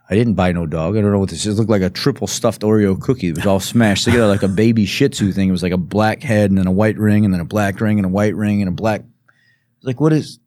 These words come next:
I thought we talk about stuff as a couple before we, like, have a baby or bring a dog into the house or something like that. And she's like, "Oh, I thought you'd be okay with it." "We just thought I'd be okay with it."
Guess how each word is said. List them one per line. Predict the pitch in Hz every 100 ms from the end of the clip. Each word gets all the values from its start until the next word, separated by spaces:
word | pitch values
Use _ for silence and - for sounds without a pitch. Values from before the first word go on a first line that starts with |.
| _ 123
I |
thought | 160 135
we | 139
talk | - 151 -
about | 95 95
stuff | - 110 104
as | 101
a | 101
couple | 135 123 95
before | 87 - 101
we, | 95 87
like, | 87 80 - _ _ _ _ _
have | 104 101
a | 101
baby | 90 127 131 104 101 95
or | 85 90 92 95 98 98 - - _ _ _
bring | 190 226
a | 123
dog | 110 131 131 113
into | 98 98
the | 98
house | 101 98 90
or | 98
something | - 107 104 101
like | 92 82
that. | 95 95
And | 92
she's | - -
like, | 110
"Oh, | 143 151 107 120
I | 139
thought | 123 143 123
you'd | 110
be | 117
okay | 98 135
with | 160 117
it." | 147 165 _ _ _ _ _ _ _
"We | 95 90
just | 87 - _ -
thought | 82 92
I'd | 92 87
be | 101
okay | 95 98 107
with | 139
it." | 156